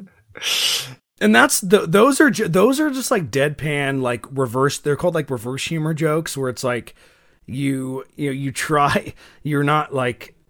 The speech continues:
Speaker 2: intentionally trying to be funny, you're just trying to be deadpan, and there's almost, like, a hilarity in that because, again, like you said, you're evoking a response.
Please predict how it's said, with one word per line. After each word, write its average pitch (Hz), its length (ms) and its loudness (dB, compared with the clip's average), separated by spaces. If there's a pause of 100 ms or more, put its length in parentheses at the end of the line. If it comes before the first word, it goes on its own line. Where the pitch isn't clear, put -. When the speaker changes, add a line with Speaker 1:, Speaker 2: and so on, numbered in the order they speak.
(180)
Speaker 2:
intentionally 151 440 -2
trying 143 180 -2
to 120 60 -2
be 110 80 -4
funny, 147 400 -2
you're 143 120 -2
just 123 200 -4
trying 139 180 -2
to 127 60 -2
be 117 100 -6
deadpan, 160 680 -2
and 139 140 -4
there's 127 160 -2
almost, 135 300 -2
like, 117 300 -6 (540)
a 139 80 -2
hilarity 135 560 2
in 143 140 -2
that 156 240 -2
because, 135 340 -4
again, 143 340 0
like 131 160 -4
you 135 80 -4
said, 131 300 -2
you're 123 160 0
evoking 135 380 0
a 120 40 -2
response. 127 600 0